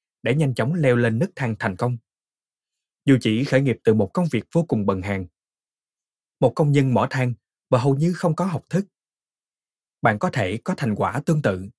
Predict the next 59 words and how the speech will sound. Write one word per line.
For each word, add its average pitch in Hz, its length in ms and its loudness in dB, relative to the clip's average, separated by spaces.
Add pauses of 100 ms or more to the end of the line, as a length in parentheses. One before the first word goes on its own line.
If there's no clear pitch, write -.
(140)
nếu 180 100 4
sẵn 147 180 0
lòng 117 200 -2
tuân 143 180 0
theo 139 160 -2
các 208 180 -4
chỉ 120 140 0
dẫn 117 320 -2
trong 135 120 -2
những 110 180 -4
thông 156 200 -2
điệp 107 180 -2
này. 101 240 -2 (1400)
Gần 123 160 4
như 131 300 4
từ 113 100 4
ngày 107 200 2
bạn 104 180 -2
viết 196 160 0
ra 151 100 0
mục 107 220 -4
tiêu 139 160 2
của 117 140 -2
mình, 104 200 0 (580)
bạn 123 100 2
sẽ 147 140 0
nhận 120 180 2
thấy 127 200 0
được 147 220 0
mọi 104 180 0
chuyện 101 340 -2
dần 104 160 2
đi 120 120 0
theo 127 220 0
hướng 143 280 -4
bạn 92 180 -4
muốn. 131 240 0 (760)
Bạn 131 100 2
sẽ 170 140 0
nhận 117 160 0
thấy 147 220 -2
các 226 140 -4
đồng 110 180 0
nghiệp 101 240 0
chiếu - 200 0
cố 151 140 0
bạn 110 180 0
nhiều 101 180 0
hơn. 123 220 -2 (720)
Ông 185 160 -2
chủ 120 260 0
dần 104 160 0
chú 123 120 0
ý 135 160 0
đến 156 180 -2
công 160 180 0
việc 101 180 -2
của 139 100 0
bạn 92 340 -4